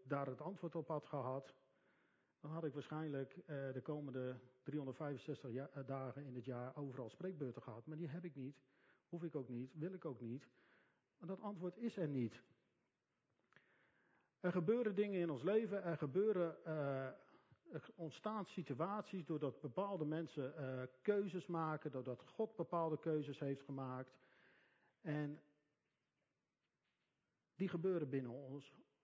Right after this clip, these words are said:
gezin, die gebeuren buiten, eh, ons gezin, hier in deze gemeente, die gebeuren in onze wereld. En waarom dat altijd gebeurt, dat weten we niet.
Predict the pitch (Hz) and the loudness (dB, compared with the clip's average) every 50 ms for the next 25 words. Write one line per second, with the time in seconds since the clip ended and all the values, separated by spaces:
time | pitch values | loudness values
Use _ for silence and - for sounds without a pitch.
0 | _ _ _ _ - - 170 - - 220 214 214 214 208 - - _ _ - 147 | _ _ _ _ -2 -2 0 2 2 2 2 2 -2 -4 -8 -12 _ _ -4 -4
1 | 127 - 127 117 135 131 127 123 120 120 120 139 190 208 208 185 - 190 175 165 | -2 -2 -2 0 0 0 0 0 -2 -4 -2 -2 -2 0 0 -2 -2 -2 -4 -2
2 | 165 160 156 156 151 156 160 175 165 160 151 - - 143 127 165 156 151 147 135 | -2 -2 0 0 -2 -2 -4 -4 -6 -8 -8 -8 -8 -6 -2 0 0 0 0 0
3 | 117 120 120 113 123 120 127 143 156 147 - - - 185 185 196 196 196 190 185 | 0 0 0 0 0 0 2 2 2 2 -2 -4 -6 -4 -4 -2 -2 -2 0 0
4 | 175 143 147 - 135 123 135 127 127 127 131 131 131 131 135 123 - 156 151 196 | 0 0 0 -2 -2 0 2 2 2 2 0 -2 -4 -4 -6 -6 -4 0 2 4
5 | 196 185 170 160 156 156 - - - - - - - - - - - _ _ _ | 4 6 6 4 2 2 0 -4 -18 -20 -20 -20 -20 -20 -20 -20 -20 _ _ _
6 | _ _ _ _ _ _ _ _ _ _ _ _ _ _ _ _ _ _ _ _ | _ _ _ _ _ _ _ _ _ _ _ _ _ _ _ _ _ _ _ _
7 | _ _ _ _ _ _ _ - 190 196 190 196 185 185 202 208 226 220 208 202 | _ _ _ _ _ _ _ -6 -4 -2 -2 0 0 0 0 0 0 0 0 0
8 | 180 170 180 170 - 165 - - - 151 143 160 160 156 160 147 131 170 208 233 | 0 0 0 0 0 -2 -4 -2 -2 0 2 2 2 2 0 0 0 0 0 0
9 | 214 - 165 151 139 131 120 113 - | 0 -2 -2 0 0 2 0 -2 -2